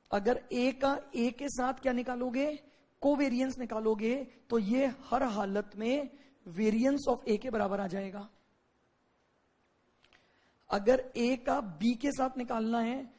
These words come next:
तो it will be called covariance between A B। अगर ए का सी के साथ निकालोगे तो this will be called covariance एसी।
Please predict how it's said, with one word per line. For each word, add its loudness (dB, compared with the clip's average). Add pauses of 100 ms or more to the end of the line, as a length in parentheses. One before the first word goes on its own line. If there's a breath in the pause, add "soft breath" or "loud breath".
(160 loud breath)
तो -2
it -8
will -2
be 0
called 0 (280)
covariance 0
between -2
A 0
B। -6 (2500 soft breath)
अगर 2
ए 4
का 2
सी -2
के 0
साथ -2
निकालोगे -2
तो -4
this -6
will -2
be -4 (100)
called -2 (160)
covariance 0 (1500)
एसी। -8